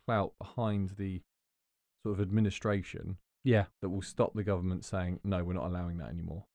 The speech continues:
Speaker 1: I
Speaker 2: Okay.
Speaker 1: think there's enough clout. It's just what I'm worried about is that, you know what will happen? Someone will do a YouTube video driving a, a really old diesel, pouring black smoke around
Speaker 2: Yeah.
Speaker 1: the centre of London
Speaker 2: Yeah.
Speaker 1: and make a big deal of the fact that it's technically legal.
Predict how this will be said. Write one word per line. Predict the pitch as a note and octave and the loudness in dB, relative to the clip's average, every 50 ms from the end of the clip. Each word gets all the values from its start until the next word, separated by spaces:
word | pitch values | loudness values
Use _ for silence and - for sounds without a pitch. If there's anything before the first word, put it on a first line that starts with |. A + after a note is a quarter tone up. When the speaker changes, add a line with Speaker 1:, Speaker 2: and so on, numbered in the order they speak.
| _ _ _ _ _ _ _ _ _ - - | _ _ _ _ _ _ _ _ _ -2 0
Speaker 1:
I | D#3+ D#3+ | 2 4
Speaker 2:
Okay. | - D3 | 4 6
Speaker 1:
think | C3+ C#3 C3+ | 6 6 6
there's | - A#2 G#2 | 4 4 4
enough | A#2 A#2 G#2+ - - | 4 4 4 2 0
clout. | - - A#2 F#2 E2 - - | 0 0 2 2 2 -2 -4
It's | G2 - | -4 -4
just | G#2+ F#2+ - | -4 -2 2
what | A2+ A#2+ A#2 | 2 4 4
I'm | A#2 A2+ | 6 6
worried | A2+ A#2 A#2 A2 G2 | 6 6 6 4 4
about | F#2 E2+ F2+ F2+ F2+ - - | 2 0 0 -2 -2 -2 -4
is | F#2 F2+ - | -6 -8 -4
that, | - G2+ F2+ - - _ _ _ _ _ _ _ _ _ _ _ _ _ _ _ _ _ - - _ _ _ - - - - _ _ | -2 -2 -2 -2 -4 _ _ _ _ _ _ _ _ _ _ _ _ _ _ _ _ _ -20 -20 _ _ _ -20 -20 -20 -20 _ _
you | - B2 | 4 8
know | C3 C3+ B2+ | 8 8 8
what | G#2 | 6
will | F#2 G2 G2 | 4 4 2
happen? | F#2 - F#2+ F2+ | 2 2 -2 -4
Someone | - - C#3 C#3+ C#3 | -2 0 2 4 4
will | B2+ A2 | 4 4
do | A2+ G#2 | 4 2
a | |
YouTube | G2+ G2 G2 F#2 - - F2+ E2+ | 2 2 0 -2 -2 -4 -6 -6
video | D#2 F2+ E2+ E2+ E2 D#2+ E2 E2+ - _ _ _ _ _ | -6 -6 -6 -6 -6 -6 -8 -10 -10 _ _ _ _ _
driving | A2+ A2 G#2+ G#2 F#2+ G2 G2 F#2+ | 4 6 6 8 6 6 4 2
a, | F2 F#2 F#2+ F#2 F#2+ - | 2 2 0 0 0 -2
a | G#2 | 0
really | G2+ A2 B2+ B2+ B2 A2 G#2+ | 2 4 4 6 6 6 6
old | G#2 G2 G2 F#2 - - _ _ _ _ _ - | 4 4 2 0 -4 -8 _ _ _ _ _ 2
diesel, | A2 G2 F#2+ F2 E2 F2 E2+ E2 - _ _ | 2 2 2 2 -2 -4 -6 -6 -10 _ _
pouring | - - - A2+ G#2+ G2+ G2+ F#2+ | -8 -2 0 2 4 4 4 4
black | F2+ G2 F#2 - - | 2 2 0 0 -2
smoke | - - G#2+ F#2+ F2 F2 - - | -6 -4 -2 -2 0 -2 -2 0
around | F#2 G2 F#2+ G2 | 2 4 6 6
Speaker 2:
Yeah. | F#2 | 4
Speaker 1:
the | E2+ | 4
centre | - - - B2+ B2 A#2+ A2+ G#2+ - A2+ | 2 0 2 4 4 4 4 4 4 2
of | G#2+ F#2+ | 2 4
London | G2 G#2 G2+ G2 F#2 F2 D#2+ D2 C#2 F2 - - _ - | 4 4 4 4 2 0 -2 -4 -4 -6 -8 -6 _ 0
Speaker 2:
Yeah. | A#2+ G2+ F#2+ - _ | 2 2 2 0 _
Speaker 1:
and | - G#2 A2 | 2 4 6
make | A2+ A#2 A2 - | 6 4 4 2
a | |
big | G2+ A2+ A2 F#2 | 0 -2 0 0
deal | - G#2+ G#2 G2 | 2 2 2 2
of | F#2+ F2 | 2 0
the | F2+ | -4
fact | F2 - G2+ F2+ - - - | -4 -2 -4 -4 -4 -4 -4
that | G2 D2+ | -4 -4
it's | - F#2 - - - - _ _ | -4 -6 -8 -8 -12 -18 _ _
technically | - - - C#2+ C#2+ C#2 - F#2+ F2+ | -6 -6 -6 -6 -10 -10 -8 -8 -4
legal. | E2+ F2 F2 F2 D#2+ - C#2+ D#2+ E2+ | -4 -2 -4 -4 -4 -6 -8 -10 -10